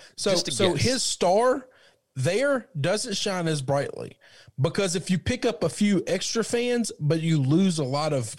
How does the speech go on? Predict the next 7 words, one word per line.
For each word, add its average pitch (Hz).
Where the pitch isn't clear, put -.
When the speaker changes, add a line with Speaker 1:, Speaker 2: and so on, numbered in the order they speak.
Speaker 1:
your 135
hardcore 151
fans, 226
then, 151
then, 151
then 151
you, 147